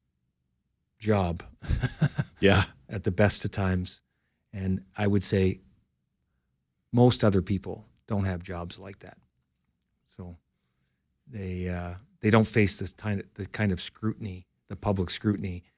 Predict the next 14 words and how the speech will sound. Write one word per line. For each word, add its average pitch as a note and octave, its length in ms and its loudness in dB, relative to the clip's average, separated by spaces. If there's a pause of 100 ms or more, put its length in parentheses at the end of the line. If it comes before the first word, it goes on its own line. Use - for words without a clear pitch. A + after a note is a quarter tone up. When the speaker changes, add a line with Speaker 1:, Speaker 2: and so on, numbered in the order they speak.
(160)
Speaker 1:
when G2 120 -4
you're F#2 120 0
sitting - 300 -6
behind F#2+ 360 -4
a F#2 40 -4
desk F#2 460 -4 (360)
putting - 180 -8
numbers F#2+ 300 0
in F#2 80 -2
a F2+ 40 -6
computer F#2 540 -4
or, F2 280 -8 (1300)
you G#2+ 100 -4
know, E2+ 160 -6